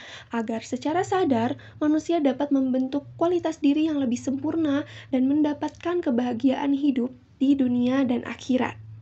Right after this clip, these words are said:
Ternyata, meskipun banyak anggapan yang menyatakan bahwa konsep psikologi dan keislaman merupakan dua hal berbeda yang tidak dapat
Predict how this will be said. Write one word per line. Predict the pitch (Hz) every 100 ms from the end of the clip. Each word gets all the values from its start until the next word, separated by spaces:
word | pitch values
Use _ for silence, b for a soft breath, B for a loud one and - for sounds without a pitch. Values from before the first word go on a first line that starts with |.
| - _ _ _ _ _ -
Ternyata, | 330 311 311 339 339 262 254 277 B -
meskipun | 277 - 294 277 302 302 277
banyak | 269 302 403 -
anggapan | 330 285 269 285 320 349
yang | 294 262
menyatakan | 247 247 247 254 - 302 392 B B B
bahwa | 233 233 262 233
konsep | 277 302 370 370
psikologi | - 294 - 285 269 240 302
dan | 302 247 269
keislaman | - 247 240 233 233 240 B B -
merupakan | 269 302 359 339 370 392
dua | 269 262
hal | 262 247 247
berbeda | 247 247 226 240
yang | 240 240
tidak | 233 - 220
dapat | 226